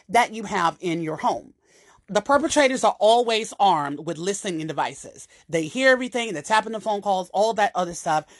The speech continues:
reroute calls, do this, do that, you know, download text messages before they send, all of that. Okay?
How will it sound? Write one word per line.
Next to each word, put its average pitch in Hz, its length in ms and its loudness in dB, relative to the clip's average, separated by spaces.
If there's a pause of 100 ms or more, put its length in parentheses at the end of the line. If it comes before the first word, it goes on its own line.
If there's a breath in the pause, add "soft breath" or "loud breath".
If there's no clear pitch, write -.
(120)
reroute 220 420 2
calls, 180 480 2
do 208 200 -10
this, 202 200 -2
do 175 200 -8
that, 170 320 0 (360)
you 165 140 -4
know, 156 240 -2
download 196 580 2
text 185 240 -6
messages 170 480 -6
before 170 300 -6
they 165 140 -6
send, 156 400 -4
all 165 180 0
of 151 80 -6
that. 120 240 -6 (500)
Okay? 160 440 0